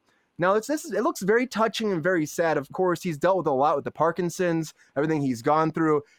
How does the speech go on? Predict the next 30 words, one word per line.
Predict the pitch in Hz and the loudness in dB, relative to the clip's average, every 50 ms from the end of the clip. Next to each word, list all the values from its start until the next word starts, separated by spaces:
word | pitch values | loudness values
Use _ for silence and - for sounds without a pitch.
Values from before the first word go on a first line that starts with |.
| _ - - | _ -2 0
Apple | 156 175 180 190 185 | 2 2 2 0 -2
T | - - 190 170 151 | -2 -2 -4 -2 -2
V | 170 165 | -2 -2
Plus | - - 175 165 170 - | -2 0 0 0 0 0
produced | - - 165 165 175 165 - - | -2 -2 0 0 0 0 0 -2
this. | 180 151 | -6 -6
It's | 151 - | -6 -4
coming | - 175 170 175 170 160 | -2 -2 0 0 0 2
out | 147 143 151 - | 2 2 0 0
May | 131 131 139 135 131 | 0 0 0 0 -2
twelfth. | 127 - - - 190 202 202 202 208 - _ _ _ _ | -2 -6 -4 0 2 2 2 2 0 -2 _ _ _ _
So | - - 170 | -8 -2 -2
they | 165 156 | 0 0
released | 147 147 165 175 170 - - | 0 0 0 -2 -2 -2 -2
their | 160 143 135 | -2 -2 -2
first | - - - 165 160 147 - - | -2 -2 -2 -2 -2 -4 -6 -6
trailer. | - 202 202 202 208 208 - | -2 0 0 0 0 -2 -2
I | 175 180 | -4 -4
thought | - 233 202 185 | -2 -2 -2 -2
the | - | -2
music | 143 135 139 151 156 135 123 - | -2 0 0 0 0 -2 -4 -4
in | 123 113 | -4 -4
this | 107 - - | -4 -6 -8
was | 107 92 95 | -10 -10 -10
great. | - - 113 113 104 98 - - - _ _ _ _ _ _ - | -10 -8 -6 -6 -6 -8 -10 -14 -20 _ _ _ _ _ _ -4
Honestly, | - 175 196 202 185 175 165 - 175 160 | -2 0 2 2 2 0 0 -2 -2 0
the | 143 135 | 0 0
music | 131 143 160 147 135 135 - | 0 0 0 0 -2 -4 -4
was | 120 120 - | -6 -8 -6
fantastic. | - - 147 147 143 135 - 160 147 147 143 143 - - 160 - - | -4 -2 0 0 0 0 0 0 0 2 0 0 -2 -2 -4 -4 -6